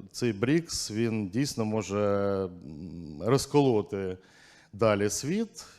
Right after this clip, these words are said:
і таким чином, е, зараз якраз відбуватися буде протистояння більше, ніж пошук якихось рішень. Але, тим не менше, рішення війни, воєнного конфлікту — це так званий компроміс. Е, натиснуть на Україну, щоб все-таки погодилась на,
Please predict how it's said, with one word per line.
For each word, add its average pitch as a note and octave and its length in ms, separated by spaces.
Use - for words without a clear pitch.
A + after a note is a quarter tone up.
і G2+ 460
таким A#2+ 280
чином, B2 800
е, G#2+ 300
зараз G#2+ 380
якраз G#2 320
відбуватися G2 520
буде F#2+ 240
протистояння A2+ 760
більше, A2+ 360
ніж G2 180
пошук A2 340
якихось F#2 380
рішень. E2 340
Але, B2+ 280
тим A#2+ 220
не D3 80
менше, G#3 460
рішення A2+ 1000
війни, E3+ 380
воєнного C3+ 380
конфлікту — C3+ 520
це D#3+ 300
так C#3 160
званий B2 420
компроміс. F#3 760
Е, G#2 200
натиснуть B2+ 580
на A#2+ 100
Україну, A2+ 480
щоб G2+ 180
все-таки G#2 440
погодилась G2+ 720
на, G2 400